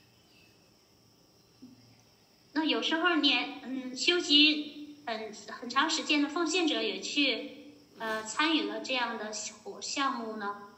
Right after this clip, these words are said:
也去，呃，参加了这样项目，就意味着就是他们没有取得长足的进步。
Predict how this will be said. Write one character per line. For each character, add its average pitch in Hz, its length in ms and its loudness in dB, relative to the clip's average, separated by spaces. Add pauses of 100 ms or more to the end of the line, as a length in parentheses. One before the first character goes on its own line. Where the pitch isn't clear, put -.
也 226 160 -2
去， - 640 0 (100)
呃， 220 180 -6
参 294 160 2
加 320 120 4
了 311 100 0
这 285 60 -2
样 247 180 -2
项 262 320 -2
目， 240 60 -6
就 254 120 -2
意 311 220 2
味 285 180 2
着 233 280 -4 (420)
就 285 100 -2
是 285 60 -8
他 320 240 4
们 339 180 0
没 247 380 -2
有 302 160 2
取 233 340 -2
得 220 200 -2
长 - 340 2
足 247 160 -4
的 269 120 -2
进 277 340 2
步。 - 360 -8